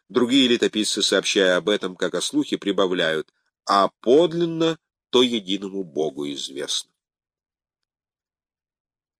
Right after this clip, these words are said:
Гроб Михаила Васильевича несли товарищи его подвигов.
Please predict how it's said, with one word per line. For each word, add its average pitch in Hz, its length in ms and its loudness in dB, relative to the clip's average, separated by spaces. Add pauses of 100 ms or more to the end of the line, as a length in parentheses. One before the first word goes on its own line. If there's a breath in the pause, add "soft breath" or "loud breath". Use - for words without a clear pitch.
(100)
Гроб 185 380 4
Михаила 180 400 4
Васильевича 165 500 0
несли 147 300 0
товарищи 127 580 4
его 110 220 2
подвигов. 85 760 -2